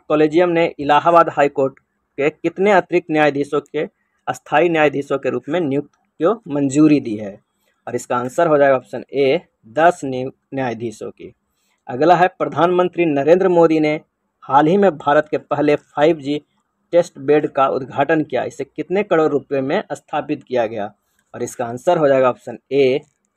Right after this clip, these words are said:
दो सौ बीस करोड़ रुपए की। नेक्स्ट है,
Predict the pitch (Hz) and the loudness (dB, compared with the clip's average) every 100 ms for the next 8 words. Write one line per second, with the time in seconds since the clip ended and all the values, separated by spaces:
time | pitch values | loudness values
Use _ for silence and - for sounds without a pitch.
0 | _ 113 113 156 185 135 139 170 - 127 | _ -14 -10 -4 -4 -2 0 0 -2 -8
1 | 113 101 101 101 101 - _ _ _ _ | -8 -12 -14 -16 -18 -20 _ _ _ _
2 | _ _ _ 120 139 180 - 170 170 170 | _ _ _ -4 0 0 0 -2 -2 -2